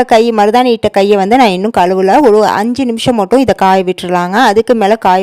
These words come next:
வைக்கணுங்கிற அவசியம் இல்ல, இது உடனே வந்து காஞ்சிருங்க, ஏன்னா லிக்விடா இருக்கிறதுனால. இப்போ இதுல பார்த்தீங்கன்னா, இன்னும் கொஞ்சம் இந்த லிக்விட் வந்து இருக்குங்க.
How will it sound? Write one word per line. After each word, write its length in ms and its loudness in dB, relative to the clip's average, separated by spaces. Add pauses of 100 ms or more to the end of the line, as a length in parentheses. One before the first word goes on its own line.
வைக்கணுங்கிற 480 -4
அவசியம் 400 -4
இல்ல, 220 0 (360)
இது 100 -2 (100)
உடனே 320 0
வந்து 140 -2 (100)
காஞ்சிருங்க, 520 -2 (120)
ஏன்னா 140 -4 (100)
லிக்விடா 420 2
இருக்கிறதுனால. 560 -2 (960)
இப்போ 200 -2
இதுல 240 2
பார்த்தீங்கன்னா, 420 0 (120)
இன்னும் 220 -4
கொஞ்சம் 360 0
இந்த 160 -2
லிக்விட் 340 -8
வந்து 220 -4
இருக்குங்க. 340 -4